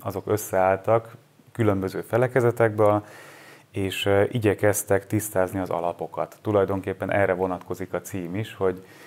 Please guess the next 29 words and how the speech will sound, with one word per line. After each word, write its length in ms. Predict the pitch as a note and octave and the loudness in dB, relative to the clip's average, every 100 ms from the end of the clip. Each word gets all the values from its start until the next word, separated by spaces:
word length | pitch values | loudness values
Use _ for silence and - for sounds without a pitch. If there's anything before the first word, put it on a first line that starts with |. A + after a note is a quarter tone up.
| - - F#2+ | -20 -20 -10
ö, 400 | F2+ F2+ F2+ F#2 F2+ - - - - - | -6 -4 -4 -4 -6 -12 -16 -20 -12 -2
mik 300 | A#2 C3 A#2 | 0 2 2
azok 300 | G#2 G2 F#2+ | 2 0 0
az 100 | F#2+ | 2
alapok, 480 | G2 F#2 A2+ A#2 G#2 | 4 2 0 0 0
amelyek 420 | G2 F#2+ F#2 F#2+ | 0 0 0 0
a, 200 | F2+ F2 F2+ - - | 0 0 -4 -14 -10
a 220 | F2 E2+ E2 - | -6 -6 -8 -6
hitünk 420 | A2+ - F#2+ F#2 | -6 -2 -4 -4
számára 500 | - F#2+ F#2 F2+ F2+ | -4 -2 0 -2 -2
nagyon-nagyon 560 | F#2 F#2 F#2 F2+ E2+ E2 | -4 -4 -4 -6 -8 -4
fontosak, 540 | A#2 C3 C3 A#2+ A2+ | -2 0 -2 -4 -4
és 160 | G2+ - | -4 -2
amelyeket 480 | G2 F#2+ F#2+ F#2 | -2 -2 -2 -4
a 40 | F#2+ | -4
liberalizmus 680 | G2 F#2 F2+ F2 E2+ F2+ - | -2 -2 -2 -6 -8 -12 -12
kikezdett. 760 | F2 - D#2+ - B1+ - - _ - - - - - - - - | -10 -6 -6 -6 -8 -10 -20 _ -20 -20 -20 -20 -20 -20 -20 -14
És 140 | G#2 | 0
ezzel 320 | D3 A#2+ G2 - | 4 6 4 4
kapcsolatban 580 | A#2+ - G#2 F#2+ G2 | 0 2 2 2 2
egy 180 | G2 F#2+ | 0 0
hosszú-hosszú, 1040 | - C3+ C3+ - G2+ G2 G#2 - G2 F#2+ F#2+ - - | 2 2 2 0 -2 0 0 -2 -4 -4 -6 -10 -6
ö, 240 | F#2+ F#2+ F#2 | -2 -2 -2
kötetekre 600 | - G#2+ G2 G2 F#2 - | 0 0 0 0 -2 0
menő, 460 | F#2+ G2 F#2+ F2+ F#2 - G2+ | 0 0 -2 -4 -6 -8 -12
ö, 160 | F#2 F#2 | -10 -8
sorozat 540 | - G2 F#2+ F#2 - | -4 -2 0 -2 -2
jelent 400 | G2 F#2 F2+ - | -2 -2 -4 -4
meg. 300 | G#2+ C3+ | -2 -2